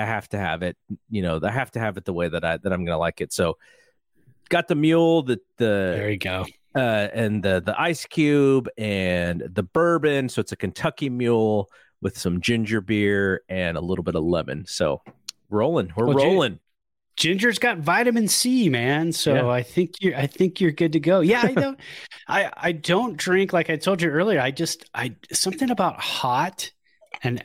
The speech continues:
Speaker 2: alcohol. I've tried it a few times. I've put, like, a Irish coffee in my, in my coffee before. I've put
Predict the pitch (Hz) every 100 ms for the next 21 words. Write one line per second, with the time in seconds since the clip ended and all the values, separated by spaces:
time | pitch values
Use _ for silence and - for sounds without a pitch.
0 | 123 127 131 117 101 92 90 85 - _
1 | - - - - - - - _ - -
2 | 139 - - 131 175 208 208 220 208 208
3 | 220 185 120 - 143 120 127 117 117 104
4 | 101 101 101 92 - - 107 107 - -
5 | - 139 147 - 143 135 120 113 101 _
6 | _ 113 95 92 - 143 175 170 190 160
7 | 160 175 165 160 135 - - 101